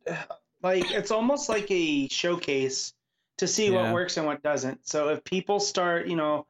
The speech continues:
Speaker 1: a lot of buzz starts coming up around the Outsiders, that could lead to another Outsiders book,
Speaker 2: Yeah,
Speaker 1: you know?
Speaker 2: absolutely. Yeah.
Speaker 1: Or
Speaker 2: Um,
Speaker 1: if, you know, or if it doesn't, then it's just a part in an anthology that'll get collected somewhere else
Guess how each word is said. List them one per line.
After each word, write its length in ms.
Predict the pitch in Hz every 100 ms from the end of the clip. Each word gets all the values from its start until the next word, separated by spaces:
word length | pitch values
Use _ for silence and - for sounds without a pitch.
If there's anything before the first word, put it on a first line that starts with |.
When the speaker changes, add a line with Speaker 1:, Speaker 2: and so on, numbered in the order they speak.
| _ _ _
Speaker 1:
a 80 | 175
lot 280 | 180 196 202
of 120 | 147
buzz 320 | 175 180 180
starts 320 | - 160 156
coming 320 | - 170 160 151
up 220 | 156 151
around 260 | 147 143
the 100 | 139
Outsiders, 880 | 143 147 - 135 131 127 127 - - _ _ _ _ _
that 200 | 160 151
could 220 | - 165
lead 260 | 151 147 147
to 120 | 143
another 260 | 139 131 135
Outsiders 440 | 156 139 131 -
book, 180 | - - _ _ _ _ _ _ 92
Speaker 2:
Yeah, 180 | 135 247
Speaker 1:
you 20 |
know? 40 | 165
Speaker 2:
absolutely. 360 | 135 127 165 -
Yeah. 160 | 165 143 - _
Speaker 1:
Or 300 | 180 196 214
Speaker 2:
Um, 60 | 196
Speaker 1:
if, 160 | 226 - -
you 140 | 208 170
know, 300 | 160 170 - _ _
or 180 | 196 208
if 120 | 202
it 140 | 196 160
doesn't, 640 | 180 220 185 175 165 160
then 240 | 156 156 156
it's 180 | 165 -
just 200 | 156 -
a 120 | 151 - _ _ -
part 200 | 139 151
in 60 |
an 80 | 143
anthology 540 | 135 139 143 135 135 139
that'll 240 | 143 143
get 160 | 147 -
collected 480 | 143 139 135 139 127
somewhere 280 | 147 135 131
else 420 | 123 123 -